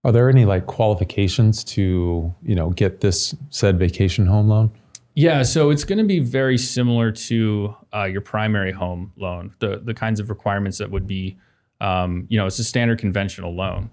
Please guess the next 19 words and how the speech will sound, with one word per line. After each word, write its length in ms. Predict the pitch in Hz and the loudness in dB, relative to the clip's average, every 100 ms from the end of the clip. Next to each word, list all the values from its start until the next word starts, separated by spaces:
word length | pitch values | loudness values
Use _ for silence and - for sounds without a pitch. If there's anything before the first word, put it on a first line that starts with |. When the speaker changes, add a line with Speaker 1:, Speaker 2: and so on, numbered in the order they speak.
| - | -6
Speaker 2:
right? 240 | 95 90 | -4 -4
So 380 | - 113 98 - - _ | 0 0 0 -4 -14 _
ten 160 | - 139 | -2 0
percent 360 | 139 135 120 | 0 2 0
down, 280 | 123 110 110 | 0 0 0
some 240 | 110 123 | 0 0
lenders 360 | 120 113 110 107 | 2 2 0 -2
require 420 | 104 - 98 95 | -4 -2 -2 -2
some 480 | 95 - 95 95 98 | -4 -4 -4 -6 -8
reserves, 520 | 107 104 92 90 104 107 | -6 -4 -2 -4 -6 -10
you 60 | |
know, 40 | 104 | -10
four 180 | - 98 | -6 -6
to 60 | |
six 220 | 95 104 | -6 -8
months 220 | 101 95 - | -8 -10 -8
of 60 | |
reserves 360 | 92 92 90 - | -10 -8 -8 -10
potentially. 600 | 98 98 92 98 98 | -10 -10 -8 -8 -8